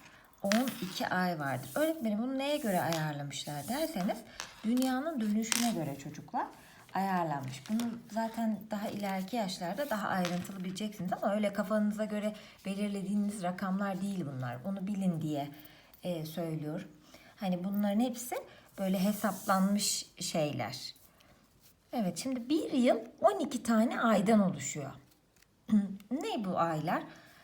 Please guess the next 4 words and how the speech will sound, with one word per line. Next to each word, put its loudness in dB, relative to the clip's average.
Aralık, 4
Ocak, -4
Şubat, -8
Mart. 0